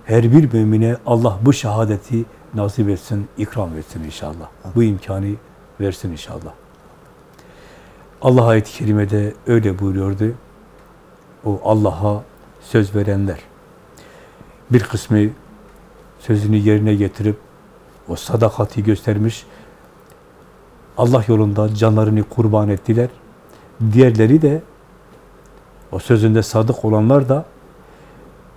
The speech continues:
sırasını bekliyor. Sıramızı bekleyelim. Şehadet gelsin veya gelmesin. Geldiğinde Allah yolunda ölmeyi,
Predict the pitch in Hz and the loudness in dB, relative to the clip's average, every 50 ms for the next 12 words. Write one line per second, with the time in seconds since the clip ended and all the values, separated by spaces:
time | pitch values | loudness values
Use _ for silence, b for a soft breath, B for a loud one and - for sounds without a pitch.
0 | - - - - - - 131 127 127 120 - - 143 143 113 101 82 - - - | -20 -20 -20 -20 -4 0 4 4 4 4 4 4 4 4 4 4 0 -2 -6 -8
1 | 82 71 65 - - - - - _ - - - - - - - - - - - | -8 -8 -10 -14 -20 -20 -20 -20 _ -20 -20 -20 -20 -20 -20 -20 -20 -20 -20 -20
2 | - - - - 123 127 127 127 139 196 170 139 117 104 - 135 143 135 90 76 | -20 -4 0 4 4 6 4 4 4 2 2 2 0 0 2 2 4 4 2 0
3 | - - - - - - - - B B B B B B B B B - - - | -8 -16 -20 -20 -20 -20 -20 -20 B B B B B B B B B -20 -20 -20
4 | - - - - - - - - - - - - - - - - - 123 117 120 | -20 -20 -20 -20 -20 -20 -20 -20 -20 -20 -20 -20 -20 -20 -18 -2 2 2 4 4
5 | 120 135 123 - - 120 117 107 - - 165 180 165 127 110 113 117 117 113 127 | 4 2 0 2 0 0 0 0 2 2 2 2 2 4 4 4 4 4 4 2
6 | 151 139 123 107 95 90 - - 85 82 B B B B B B B - 110 123 | 0 0 0 -2 -4 -6 -8 -10 -14 -14 B B B B B B B 0 4 6
7 | 151 143 117 110 104 107 107 104 104 117 127 139 147 - - - - - - - | 6 6 6 4 2 2 2 2 0 -2 -2 -2 -6 -10 -16 -20 -20 -20 -20 -20
8 | - - - - - - - - - - - - - - - - - - - - | -20 -20 -20 -20 -20 -20 -20 -20 -20 -20 -20 -20 -20 -20 -20 -20 -20 -20 -20 -20
9 | - - - - - - - - - - - - - - - - - - - - | -20 -20 -20 -20 -20 -20 -20 -20 -20 -20 -20 -20 -20 -20 -20 -20 -20 -20 -20 -6
10 | - - 110 120 143 139 110 117 110 104 107 101 110 104 - 110 110 101 101 104 | 0 0 4 4 4 4 2 2 0 0 2 0 0 0 0 -2 -2 -2 0 0
11 | 101 101 104 110 120 | 0 2 2 0 -2